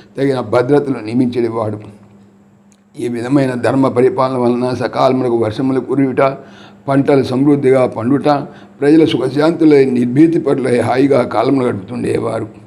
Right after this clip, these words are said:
ఈ రీతిగా పరిస్థితి రాజ్యపాలన చేయొచ్చు. యుక్త వయసు రాగా మంత్రులు, కులగురువు ఇంకా కొందరు పెద్దలు చేరి పరిస్థితులకు ఒక గృహస్థునిగా చేయవలని స్థిర సంకల్పులై సమయము చూచి చక్రవర్తి దగ్గర విన్నవించి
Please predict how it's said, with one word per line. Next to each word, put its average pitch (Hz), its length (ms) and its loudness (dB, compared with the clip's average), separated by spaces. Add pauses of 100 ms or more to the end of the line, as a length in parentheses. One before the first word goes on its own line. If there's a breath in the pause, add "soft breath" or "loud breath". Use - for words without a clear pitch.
(480 soft breath)
ఈ - 160 -4
రీతిగా 143 460 4
పరిస్థితి 135 580 0
రాజ్యపాలన 135 680 0
చేయొచ్చు. 131 600 -2 (240 loud breath)
యుక్త 143 260 -4
వయసు 156 380 4
రాగా 127 580 0
మంత్రులు, 131 640 0
కులగురువు 127 800 2
ఇంకా 120 260 0
కొందరు 123 540 0
పెద్దలు 120 240 0
చేరి 123 420 0
పరిస్థితులకు 120 840 -4 (480 loud breath)
ఒక 123 120 0
గృహస్థునిగా 135 920 2
చేయవలని 120 680 0
స్థిర 131 240 0
సంకల్పులై 117 720 0
సమయము 131 460 0
చూచి 113 440 -2
చక్రవర్తి 127 460 -2
దగ్గర 117 220 -4
విన్నవించి 110 720 -4